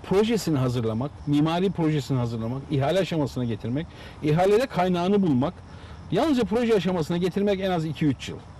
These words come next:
Sonra devletin bunu, e, finansman kaynağını yatarak ihale etmesi en az iki üç yıl. İki üç yılda imalatının veya bu enflasyonist ortamda şu anda dünya konjonktürün getirdiği ortamda da bir projenin on yılda faaliyete geçmesi imkansız.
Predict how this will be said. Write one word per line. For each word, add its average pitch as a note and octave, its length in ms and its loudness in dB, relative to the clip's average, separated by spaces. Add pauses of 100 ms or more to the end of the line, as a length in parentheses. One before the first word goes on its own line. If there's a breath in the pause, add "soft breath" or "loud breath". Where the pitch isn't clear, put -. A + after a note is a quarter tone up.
(320 loud breath)
Sonra B3 420 0
devletin A#3 440 2
bunu, A3 220 2 (340)
e, E3+ 220 2 (360)
finansman E3 540 0
kaynağını F#3+ 400 2
yatarak D#3+ 340 0
ihale E3+ 360 2
etmesi F3 360 0
en F#3 80 0
az D#3+ 160 0
iki D3+ 180 -2
üç D3 240 -2
yıl. C#3+ 140 -2 (460 loud breath)
İki - 220 -2
üç E4 200 -2
yılda G#3+ 240 4
imalatının F3 800 2 (340)
veya D#3+ 360 2
bu G#3 220 2
enflasyonist F#3+ 580 0
ortamda F3 420 0
şu F3 120 -2
anda D#3+ 220 0
dünya D3 260 4
konjonktürün D#3 560 0
getirdiği D#3+ 380 0
ortamda D#3+ 420 -2
da G3+ 140 0 (340 loud breath)
bir A3+ 120 2
projenin G3+ 480 4 (260)
on C#4 60 4
yılda D#3+ 360 4
faaliyete F#3+ 460 2
geçmesi F3 480 -2
imkansız. D3 640 0